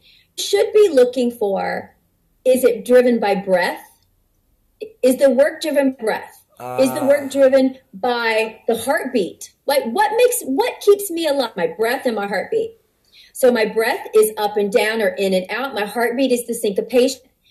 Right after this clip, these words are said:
Speaker 1: So is there, is, am I driven by the rhythm of the heartbeat? Am I driven by the breath and the way my body reacts to the breath?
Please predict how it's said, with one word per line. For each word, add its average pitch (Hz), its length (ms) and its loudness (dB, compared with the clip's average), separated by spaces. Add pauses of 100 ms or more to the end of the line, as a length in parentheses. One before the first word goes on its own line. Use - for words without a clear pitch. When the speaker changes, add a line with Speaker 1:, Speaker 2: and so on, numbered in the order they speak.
(160)
Speaker 1:
So - 540 -6 (220)
is 247 140 2
there, 233 320 2
is, 233 240 2
am 233 120 0
I 208 80 0
driven 240 280 2
by 214 140 -2
the 185 200 0
rhythm 226 300 4
of 208 100 0
the 226 120 0
heartbeat? 247 540 -4
Am 220 140 -4
I 208 80 0
driven 240 300 4
by 208 160 -2
the 196 100 -2
breath 247 580 -4
and 220 120 -4
the 214 100 0
way 214 340 4
my 202 140 -2
body 190 640 -4
reacts 220 540 -2
to 202 120 -8
the 190 80 -2
breath? - 380 -8